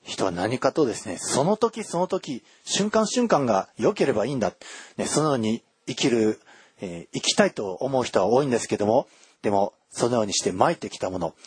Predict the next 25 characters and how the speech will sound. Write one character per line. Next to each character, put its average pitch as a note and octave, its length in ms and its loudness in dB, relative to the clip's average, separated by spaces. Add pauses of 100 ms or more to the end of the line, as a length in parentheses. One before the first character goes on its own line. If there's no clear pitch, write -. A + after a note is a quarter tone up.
(160)
ね、 - 140 -18 (240)
周 G#2+ 240 2
り A2+ 40 -6
に、 D#3 180 -6 (520)
え - 220 -20 (140)
ー、 - 40 -8
撒 B2 120 4
い - 40 -8
て F#2 100 -8
き - 100 -14
て、 - 140 -16 (160)
ね、 F#2 80 -14
周 F#2+ 180 0
り G2 120 -4
に F2+ 100 -6
例 G#2 80 -2
え - 20 -4
ば E2+ 200 -4
怒 C#3+ 260 0
り C#3 100 2
を G#2 60 2
撒 G2 120 -2
い F#2+ 40 -4
た F#2+ 120 0
り、 A2+ 200 -2